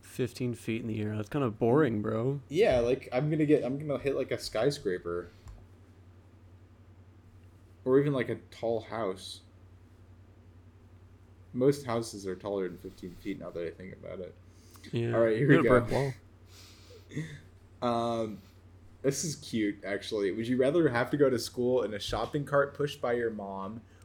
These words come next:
Speaker 2: or have to go to
Speaker 1: <laughs>
Speaker 2: school in a wagon pulled by your dad?
Speaker 1: Wagon pulled by my dad. That'd be so lit.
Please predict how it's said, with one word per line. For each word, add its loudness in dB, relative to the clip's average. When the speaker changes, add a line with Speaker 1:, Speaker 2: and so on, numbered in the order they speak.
Speaker 2:
or -2
have 8
to 8
go 6
to 4
Speaker 1:
<laughs> -4
Speaker 2:
school 4
in 0
a 6
wagon -2
pulled -2
by 0
your -2
dad? -8
Speaker 1:
Wagon 10
pulled 6
by 8
my 4
dad. 2
That'd 6
be 8
so 4
lit. 4